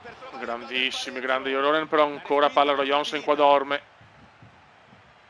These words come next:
Speaker 1: La
Speaker 2: Ancora
Speaker 1: deviazione
Speaker 2: difesa
Speaker 1: sul
Speaker 2: Venezia
Speaker 1: tiro.
Speaker 2: con il cuore. Perfetto, vai Jansen, vai Dennis. E la
Speaker 1: Intervento
Speaker 2: perde male, la
Speaker 1: ottimo
Speaker 2: perde
Speaker 1: per
Speaker 2: malissimo.
Speaker 1: recuperare il pallone.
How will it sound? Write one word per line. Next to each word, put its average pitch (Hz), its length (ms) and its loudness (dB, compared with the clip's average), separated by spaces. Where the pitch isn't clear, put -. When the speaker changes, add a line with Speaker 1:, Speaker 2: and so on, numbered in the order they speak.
Speaker 1:
La - 80 -18
Speaker 2:
Ancora 113 140 -10
Speaker 1:
deviazione 120 460 -6
Speaker 2:
difesa 120 220 -8
Speaker 1:
sul 139 80 -4
Speaker 2:
Venezia 139 280 -2
Speaker 1:
tiro. 151 120 -6
Speaker 2:
con 151 80 -4
il 143 80 -4
cuore. 139 680 2
Perfetto, 117 480 -8
vai 123 220 2
Jansen, 120 420 -6
vai 131 160 2
Dennis. 123 480 -6
E 117 80 -14
la 113 100 -8
Speaker 1:
Intervento 110 280 -8
Speaker 2:
perde 117 160 -10
male, 117 380 -2
la 120 60 -4
Speaker 1:
ottimo 120 180 -4
Speaker 2:
perde 131 160 -6
Speaker 1:
per 131 40 -8
Speaker 2:
malissimo. 139 760 -4
Speaker 1:
recuperare 165 260 -16
il 156 80 -20
pallone. 110 480 -20